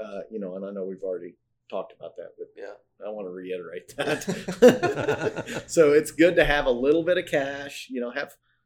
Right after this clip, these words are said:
Speaker 1: five or six thousand dollars saved up before you go looking to buy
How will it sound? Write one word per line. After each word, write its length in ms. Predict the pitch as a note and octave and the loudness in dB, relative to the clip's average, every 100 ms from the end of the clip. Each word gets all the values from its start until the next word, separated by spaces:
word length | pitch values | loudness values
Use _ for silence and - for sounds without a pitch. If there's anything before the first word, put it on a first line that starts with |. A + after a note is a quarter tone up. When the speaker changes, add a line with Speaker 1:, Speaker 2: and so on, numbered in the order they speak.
| _ | _
Speaker 1:
five 200 | C3 C#3+ | -4 -4
or 60 | C#3 | -4
six 280 | - C#3+ - | -6 -8 -6
thousand 400 | C#3+ C#3 B2+ B2 | -4 -4 -6 -6
dollars 400 | B2+ B2+ B2+ - | -4 -4 -6 -2
saved 240 | B2+ A#2 | -2 -2
up 160 | B2+ A2 | -4 -6
before 300 | F#2+ - A#2 | -8 -8 -8
you 160 | A2+ G#2 | -8 -6
go 300 | A2 G#2 G2+ _ _ _ _ - | -4 -4 -10 _ _ _ _ -16
looking 340 | G2 G2 F#2 _ _ _ | -14 -14 -16 _ _ _
to 60 | G2 | -18
buy 260 | F2+ E2 | -16 -16